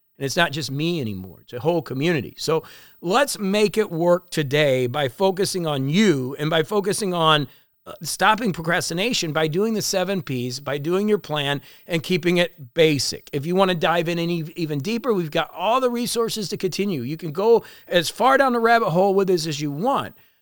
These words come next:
but don't ever feel overwhelmed. Don't ever feel this system is creating procrastination in your life. This system should be creating inspired action. We're gonna talk about that Thursday. And it should be creating a depth of getting excited about living life. It doesn't mean you're gonna have happiness every day.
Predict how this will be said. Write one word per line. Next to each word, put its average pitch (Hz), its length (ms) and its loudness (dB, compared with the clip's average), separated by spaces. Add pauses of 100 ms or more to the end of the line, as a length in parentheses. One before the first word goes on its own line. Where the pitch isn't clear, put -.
(200)
but 180 260 0
don't 196 380 6
ever 190 260 2
feel 175 260 2
overwhelmed. 143 600 -2
Don't 185 220 -4
ever 208 220 4
feel 220 280 0
this 185 180 0
system 196 420 0
is 156 140 -2
creating 170 380 -2
procrastination 160 880 -4
in 131 80 -2
your 131 140 -2
life. 165 360 2
This 185 180 0
system 180 340 -4
should 147 200 -6
be 139 80 -6
creating 143 360 -2
inspired 160 880 0 (280)
action. 143 440 -2
We're 120 100 -8
gonna 135 140 0
talk 143 160 0
about 139 160 -2
that 147 160 -6
Thursday. 120 500 -2 (300)
And 147 100 2
it 160 100 2
should 202 220 2
be 170 240 -2 (160)
creating 180 400 0
a 139 80 -2
depth 127 600 0 (220)
of 143 180 0
getting 175 220 0
excited 170 640 2
about 123 240 -2
living 107 260 -2
life. 98 260 -16
It 190 80 -10
doesn't 262 240 0
mean 233 160 0
you're 226 100 0
gonna 214 180 2
have 190 160 0
happiness 165 480 -2
every 147 180 -6
day. 123 340 -6